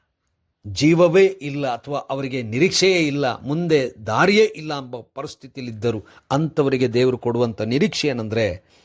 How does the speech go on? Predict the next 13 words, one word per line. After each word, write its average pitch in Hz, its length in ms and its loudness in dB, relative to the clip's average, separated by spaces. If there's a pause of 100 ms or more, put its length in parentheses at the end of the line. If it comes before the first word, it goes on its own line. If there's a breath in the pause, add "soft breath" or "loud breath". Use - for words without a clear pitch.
(300 soft breath)
ಅಸಾಧ್ಯವಾದುದು. 117 920 0
ಅಂದ್ರೆ, 117 340 -8
ಗೋರಿಲಿದ್ದಂಥ 151 960 0
ಆ 123 200 -4
ಒಣ 123 300 2
ಎಲುಬನ್ನು 175 720 2
ತೆಗೆದು 147 460 -6 (1000 soft breath)
ಜೀವ 139 340 4
ತುಂಬಿಸಿ 156 1000 -2 (360 soft breath)
ಆ 123 120 4
ನೆಲವನ್ನು 160 640 2
ಅವರಿಗೆ 127 420 -6
ಕೊಡುವಂಥವನಾಗಿದ್ದಾನೆ, 104 1400 -8